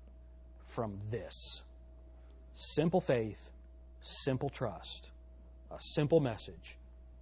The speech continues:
from the revealed Word of God. All of us can do that.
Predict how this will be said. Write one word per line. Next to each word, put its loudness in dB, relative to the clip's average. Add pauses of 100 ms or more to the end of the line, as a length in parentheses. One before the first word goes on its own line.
(240)
from 2
the 0
revealed 2
Word 0
of -4
God. -4 (1200)
All 4 (520)
of 0
us -8 (340)
can -4
do -4 (100)
that. -14